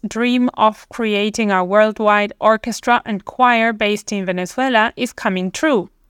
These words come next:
This ensemble brings together musicians from diverse nations who have been trained in programs inspired by Venezuela's national system of youth and children's orchestras and choirs.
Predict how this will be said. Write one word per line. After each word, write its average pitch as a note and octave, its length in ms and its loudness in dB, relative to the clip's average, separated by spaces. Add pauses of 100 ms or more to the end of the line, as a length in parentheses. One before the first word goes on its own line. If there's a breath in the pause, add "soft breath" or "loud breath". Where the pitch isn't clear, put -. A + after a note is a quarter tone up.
(360)
This B3 200 0
ensemble A#3+ 720 2
brings A#3 420 -2
together A#3+ 640 0
musicians A3+ 600 -2
from A#3 300 2
diverse G#3+ 500 0
nations A3 480 -2
who G#3 80 -10
have G#3+ 340 0
been G3+ 220 -2
trained G#3+ 480 0 (140)
in G#3+ 200 2
programs A#3+ 680 0
inspired A3 800 0
by G#3 340 0 (400)
Venezuela's G#3+ 680 0
national G3+ 500 -4
system G3 420 -6
of F3+ 200 -8
youth A#3+ 340 0 (440)
and C4 320 0
children's A3+ 760 -2
orchestras G#3 720 0
and F#3+ 260 -2
choirs. - 720 -4